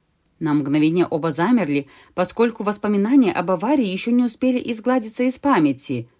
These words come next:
Затем Виторио торопливо снял трубку и успокоился. "Это Патриция", пробормотал он и улыбнулся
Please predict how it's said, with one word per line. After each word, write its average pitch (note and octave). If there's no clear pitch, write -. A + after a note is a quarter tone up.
Затем E3
Виторио E3+
торопливо E3+
снял E3+
трубку A3+
и F3+
успокоился. C#3+
"Это G#3+
Патриция", F3+
пробормотал E3
он B3
и E3+
улыбнулся F3